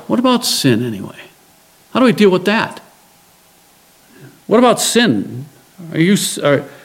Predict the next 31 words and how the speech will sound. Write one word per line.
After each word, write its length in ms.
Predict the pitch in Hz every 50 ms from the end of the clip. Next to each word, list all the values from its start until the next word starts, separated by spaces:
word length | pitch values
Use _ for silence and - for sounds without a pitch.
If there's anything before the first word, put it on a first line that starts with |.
| - -
are 80 | 123 147
you 280 | 151 190 208 170 160 -
letting 320 | 151 151 175 165 190 180
everybody 400 | 180 180 180 156 185 180 165 165
off 220 | 170 170 170 165
the 80 | - 131
hook 260 | - 202 208 202 -
here?" 320 | - 220 208 220 226 214 - - - _ _ _ _ _ _ _ _ _ _ _ _ _ _ _ _ _ _ _ _
And 140 | - 147 175
I 200 | 185 170 143 123 -
gotta 220 | 147 139 139 131
remember 360 | 120 123 135 160 160 147 143
who, 300 | 135 156 151 151 - - - - - -
who 100 | - 170
wrote 260 | 143 156 185 196 196
this. 280 | - 117 101 98 - - - _ _ _ _ _ _ _ _ _ _ _ _ _ _ _ _ _ _ _ _ _ _
Who 100 | - 208
was, 220 | 220 196 - - -
who 160 | - 160 214
was 240 | 233 190 - - -
talking? 500 | - - - 170 196 202 - 139 92 110
Who 100 | 156 220
was 180 | 262 - -
talking 460 | - - 170 196 208 - - 120 113
here 220 | 104 110 117 117 120
in 80 | 117
the 80 | 117 110
Sermon 280 | - - 120 117 110 107
on 40 |
the 60 | 110 113
Mount? 300 | 117 117 113 117 117